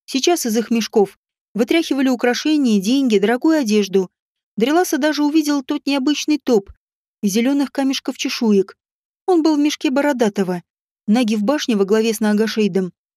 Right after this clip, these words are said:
разобрали баррикаду и начали спускаться вниз. У выхода из башни они замирали, прикрывали глаза руками и стискивали кулаки.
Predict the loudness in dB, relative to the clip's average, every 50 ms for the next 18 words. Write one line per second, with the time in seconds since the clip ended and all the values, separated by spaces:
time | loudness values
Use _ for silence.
0 | _ -6 -4 -2 0 0 2 2 2 0 0 0 0 0 0 -2 -2 0 -2 0
1 | 0 0 0 0 0 -2 -2 -2 -4 -4 -6 -6 -10 -8 -4 -4 -4 -2 -2 -2
2 | 0 2 2 2 2 0 -2 -6 -10 _ _ _ _ _ _ _ -4 -2 0 0
3 | 0 0 0 0 0 0 0 0 0 -2 0 0 0 2 2 2 0 0 0 0
4 | 2 2 2 2 2 2 0 -2 -6 _ _ _ _ _ _ _ _ -6 -4 -2
5 | 0 0 2 2 2 2 2 2 2 2 2 2 2 2 0 0 0 0 0 0
6 | 0 0 0 -2 -4 -6 -6 -6 -6 -4 -4 -4 -4 -4 -4 -2 -2 -2 -2 0
7 | 0 0 0